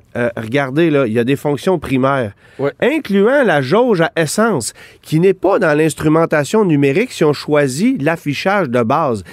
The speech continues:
Speaker 1: Il faut aller modifier l'afficha-, l'affichage dans l'écran numérique pour avoir droit aux jauges. C'est
Speaker 2: Ça a
Speaker 1: pas
Speaker 2: pas de
Speaker 1: des
Speaker 2: sens.
Speaker 1: farces,
Speaker 2: Ça a
Speaker 1: là.
Speaker 2: pas de sens. Puis,
Speaker 1: Plus que
Speaker 2: le,
Speaker 1: ça.
Speaker 2: le,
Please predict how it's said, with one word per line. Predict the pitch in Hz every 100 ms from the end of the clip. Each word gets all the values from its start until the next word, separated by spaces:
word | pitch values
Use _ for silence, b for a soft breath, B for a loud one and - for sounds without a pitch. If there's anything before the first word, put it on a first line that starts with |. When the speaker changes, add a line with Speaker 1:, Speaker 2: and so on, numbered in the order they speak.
| B -
Speaker 1:
Il |
faut | 117 156
aller | 160 156
modifier | 143 220 240 175 165 190 240
l'afficha-, | 185 139 - - 147
l'affichage | 131 156 175 160 - 196 170
dans | 120
l'écran | 120 185 190 208
numérique | 175 131 127 214 - B B
pour | - 135
avoir | 139 147 143
droit | 123 160 208
aux | 117
jauges. | 92 123 151 117 90 87 b b b
C'est | -
Speaker 2:
Ça | 165
a | 156
Speaker 1:
pas |
Speaker 2:
pas | -
de |
Speaker 1:
des | 135
Speaker 2:
sens. | 131 165
Speaker 1:
farces, | 262 156 -
Speaker 2:
Ça | 127
a |
Speaker 1:
là. | 120
Speaker 2:
pas | 147
de | -
sens. | 165 - B B -
Puis, | 185 B B
Speaker 1:
Plus | 196 285 339 -
que | -
Speaker 2:
le, | -
Speaker 1:
ça. | - 285
Speaker 2:
le, | 202